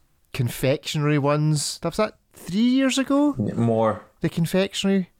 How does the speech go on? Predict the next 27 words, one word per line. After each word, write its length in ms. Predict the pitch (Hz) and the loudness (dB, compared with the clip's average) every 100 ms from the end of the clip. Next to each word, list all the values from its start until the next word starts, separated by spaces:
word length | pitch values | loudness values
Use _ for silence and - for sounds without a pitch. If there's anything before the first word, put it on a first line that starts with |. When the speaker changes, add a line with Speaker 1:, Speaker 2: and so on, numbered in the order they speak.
| _ _ _ - | _ _ _ -8
Speaker 1:
Was 80 | 131 | -4
it 60 | |
more 200 | 127 170 | 0 2
than 140 | 185 185 | 2 2
that? 280 | 185 - | 0 -2
The 80 | 120 | -8
flump, 460 | - - 160 165 - _ - - | -10 -6 -2 -4 -6 _ -20 -8
the 60 | 131 | -6
f-, 100 | - | -4
or 180 | 139 123 | -2 0
as 160 | 117 113 | 0 -2
we 100 | 151 | -2
call 180 | 151 143 | 0 0
it, 140 | 131 | -2
do 80 | 165 | -2
you 40 | |
know 60 | 208 | -2
what 60 | 151 | -2
flumps 480 | - 202 226 - | -2 -2 -2 -4
are? 300 | 220 147 87 - _ _ _ _ _ - | 0 2 0 -6 _ _ _ _ _ -6
Does 160 | 127 - | -6 -2
the 240 | 131 131 | -2 -2
word 300 | 127 131 156 | -6 -2 -2
flump 560 | - - 147 156 151 - - | -4 -4 -2 -2 -4 -8 -4
mean 200 | 139 139 | -2 0
anything 680 | 131 131 139 - 120 107 - - - _ - | 0 0 0 0 0 0 -4 -16 -20 _ -2
in 520 | 123 113 117 110 110 | 0 2 2 2 0